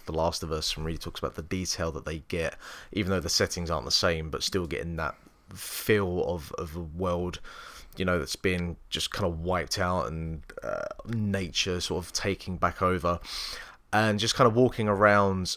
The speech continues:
and, um, like, he's got his, his Geiger meter with him, and he's kinda seeing where pockets of radiation pop up. Uh, and there's a,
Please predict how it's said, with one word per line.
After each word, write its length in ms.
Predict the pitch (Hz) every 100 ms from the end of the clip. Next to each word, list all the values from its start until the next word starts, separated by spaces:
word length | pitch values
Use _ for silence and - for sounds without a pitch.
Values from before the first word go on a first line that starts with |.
| -
and, 400 | 90 92 92 92
um, 460 | 92 90 90 85 90
like, 120 | 90
he's 160 | 95
got 120 | 107 85
his, 260 | 87 80 -
his 280 | - 87 80
Geiger 300 | - 92 87
meter 220 | 87 82 90
with 160 | 85
him, 260 | 82 82 80
and 200 | - 80
he's 160 | 78 85
kinda 180 | - 87
seeing 300 | - 92 85
where 120 | 85
pockets 340 | - 104 - -
of 100 | 85
radiation 840 | 87 85 76 82 - 80 78 71 -
pop 200 | - 85 92
up. 260 | 80 - - - - - -
Uh, 220 | 95 95
and 100 | 101
there's 160 | 113
a, 40 | 110